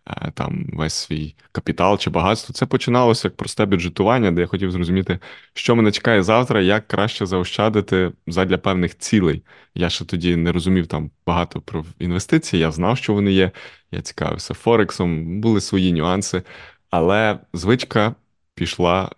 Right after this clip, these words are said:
е, і працювала на мене, і працює і надалі. І ви в себе порахуйте свої цифри, прикиньте і зрозумійте, де ви на цьому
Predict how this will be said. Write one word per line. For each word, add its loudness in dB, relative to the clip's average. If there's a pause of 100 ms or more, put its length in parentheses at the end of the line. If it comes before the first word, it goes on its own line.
е, -4
і -4
працювала 0
на 2
мене, -2
і 0
працює 0
і 4
надалі. 0
І -8
ви 2
в -6
себе 2 (320)
порахуйте -2
свої 0
цифри, -2
прикиньте -2
і 2
зрозумійте, 0
де 2
ви 4
на 0
цьому 0